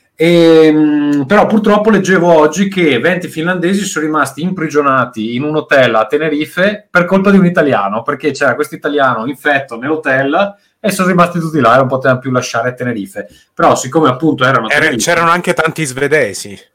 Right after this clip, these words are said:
Speaker 2: C'erano
Speaker 1: Ecco,
Speaker 2: anche
Speaker 1: allora
Speaker 2: tanti
Speaker 1: lasciamoli
Speaker 2: svedesi.
Speaker 1: là, perché tanto così imparano, giusto,
Speaker 2: Eh,
Speaker 1: Ferruccio?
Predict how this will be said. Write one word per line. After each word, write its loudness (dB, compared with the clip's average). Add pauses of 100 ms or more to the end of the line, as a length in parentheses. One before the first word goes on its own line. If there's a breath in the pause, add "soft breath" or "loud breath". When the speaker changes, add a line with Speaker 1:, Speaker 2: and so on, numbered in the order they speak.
(280)
Speaker 2:
C'erano -8
Speaker 1:
Ecco, -10
Speaker 2:
anche -2
Speaker 1:
allora 0
Speaker 2:
tanti 2 (100)
Speaker 1:
lasciamoli 0
Speaker 2:
svedesi. 0
Speaker 1:
là, 0
perché -8
tanto -2
così -10
imparano, -10
giusto, -6
Speaker 2:
Eh, -6
Speaker 1:
Ferruccio? -2